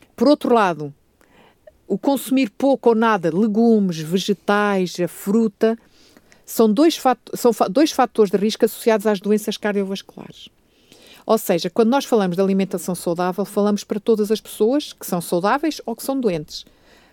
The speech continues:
Sejam pessoas diabéticas, hipertensas, os conselhos básicos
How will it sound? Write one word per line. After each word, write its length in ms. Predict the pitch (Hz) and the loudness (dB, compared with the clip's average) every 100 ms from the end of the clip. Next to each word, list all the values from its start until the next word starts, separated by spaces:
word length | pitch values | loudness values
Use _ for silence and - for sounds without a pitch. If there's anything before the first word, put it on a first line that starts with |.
| _ | _
Sejam 320 | - 185 196 | -6 -2 -2
pessoas 380 | - - 165 151 | -4 -2 -2 0
diabéticas, 720 | 214 240 196 190 - - 165 | 0 0 2 0 -2 -6 -6
hipertensas, 640 | 165 - 170 - 190 214 214 | -4 -4 -4 -4 -4 -4 -4
os 100 | - | -4
conselhos 440 | 262 247 269 202 | -4 -2 -4 -4
básicos 720 | 170 214 254 208 208 - - | 0 0 0 -6 -12 -16 -20